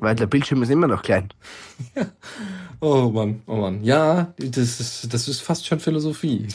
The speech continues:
Speaker 2: <laughs> Wann ist, äh, genug endlich genug? Wann ist zu viel endlich genug? So, ähm,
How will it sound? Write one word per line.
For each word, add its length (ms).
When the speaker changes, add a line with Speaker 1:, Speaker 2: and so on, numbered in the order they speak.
Speaker 2:
<laughs> 600
Wann 340
ist, 300
äh, 120
genug 600
endlich 460
genug? 420
Wann 120
ist 140
zu 100
viel 280
endlich 340
genug? 260
So, 400
ähm, 500